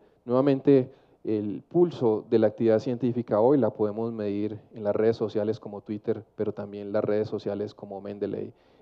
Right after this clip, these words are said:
y esto nos permite ver a qué comunidad estamos impactando.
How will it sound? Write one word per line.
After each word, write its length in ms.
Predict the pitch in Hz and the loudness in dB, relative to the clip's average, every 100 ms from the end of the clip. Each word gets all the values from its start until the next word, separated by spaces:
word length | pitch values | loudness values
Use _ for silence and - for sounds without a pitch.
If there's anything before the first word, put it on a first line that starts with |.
| _ - | _ -6
y 160 | 113 | 0
esto 200 | 110 - | 0 0
nos 140 | 120 113 | -6 -2
permite 420 | 110 107 104 113 | -2 -4 0 4
ver 280 | 117 113 - _ - | 4 4 0 _ -12
a 100 | 110 | -6
qué 180 | 117 107 | -4 -2
comunidad 500 | 123 113 110 110 120 | -4 -6 -4 -2 -2
estamos 440 | 110 101 101 101 | -4 -8 -8 -12
impactando. 640 | 107 110 - 110 110 123 | -10 -12 -10 -12 -12 -18